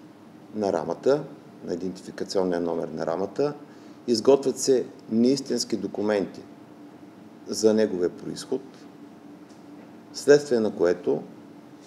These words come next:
след това се регистрира в секторите за регистрация към сектори „Пътна полиция“ и в Бургас,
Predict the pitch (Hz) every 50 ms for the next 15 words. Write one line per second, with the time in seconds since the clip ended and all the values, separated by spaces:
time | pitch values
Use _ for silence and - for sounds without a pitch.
0 | - - - - - - - - - - - - 117 120 117 - - 95 87 87
1 | 98 - - - - - - - - - - 139 147 135 123 104 95 92 - -
2 | - - 90 92 113 131 156 165 - - - - - - - - - - - 98
3 | 127 135 135 - - - - - - - - - 139 127 - - - 117 110 101
4 | - 101 90 98 92 92 90 - - - - 104 113 - - - 127 135 147 139
5 | - - - - - - - - - - - 120 117 113 110 107 - - 120 107
6 | - - 101 92 87 - - 107 104 104 95 92 - 95 98 117 120 - - -
7 | 120 127 131 131 - - - - - - - - - 123 117 110 95 82 82 92
8 | 90 82 98 120 135 143 - - -